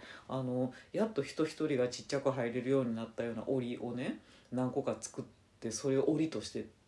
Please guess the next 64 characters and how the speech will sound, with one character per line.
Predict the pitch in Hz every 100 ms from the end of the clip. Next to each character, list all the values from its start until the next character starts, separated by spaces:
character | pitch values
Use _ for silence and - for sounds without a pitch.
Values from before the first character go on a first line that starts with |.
| -
作 | - -
っ |
て | - 127
る |
ん | 117
で | 107
す | -
け | 110
ど、 | 107 - - - - - _ -
い |
や、 | 139
も | -
う |
ど | 156 160 160
う | 160
見 | 226
た | 294
っ | -
て |
檻 | 131 156
に | 165
見 | 156 165
え | 135
ん | 120
し、 | - 123 117 104 - - -
な |
ん | 180
か |
一 | 196
生 | 269
懸 | 247
命 | 165
そ | 202
の | 196
檻 | 214 151
に | 127
鍵 | 202 185 147
を |
か | 139 135
け | 131
た | 120 110
り、 | 107
開 | -
け | 190
た | 131
り | 110
す | 107 131
る |
シ | 123 151
ー |
ン | 117
が | 110
あ |
る | 123
ん |
や | 117
け | 107 113
ど、 |
い | 110 - - -
や、 | 135
鍵 | 226 320 226
な | 170
ん |
か | -